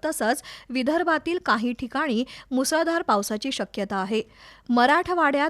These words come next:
मेघगर्जनेसह वादळी पावसाचा इशारा देण्यात आलाय. दोन जुलै रोजी पुणे घाट परिसरात पावसाचा रेड अलर्ट देण्यात आला असून तळ कोकणासह किनारपट्टीच्या सर्व जिल्ह्यांना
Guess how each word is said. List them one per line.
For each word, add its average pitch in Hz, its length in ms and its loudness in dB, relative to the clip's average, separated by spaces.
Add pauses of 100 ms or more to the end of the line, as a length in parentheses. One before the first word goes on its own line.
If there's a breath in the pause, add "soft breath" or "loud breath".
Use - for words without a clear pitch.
मेघगर्जनेसह 233 1160 0
वादळी 214 380 2
पावसाचा 233 480 -2
इशारा 214 400 -2
देण्यात 190 360 -2
आलाय. 208 200 0 (460 loud breath)
दोन 339 380 0
जुलै 359 260 2
रोजी 349 340 0
पुणे 302 380 0
घाट 294 340 -2
परिसरात 247 440 0 (120)
पावसाचा 254 680 0
रेड 269 260 0
अलर्ट 233 260 0
देण्यात 220 360 -2
आला 220 160 0
असून 240 300 -2 (440 loud breath)
तळ 330 200 6
कोकणासह 294 720 0 (100)
किनारपट्टीच्या 277 840 0
सर्व 294 480 0
जिल्ह्यांना 233 560 0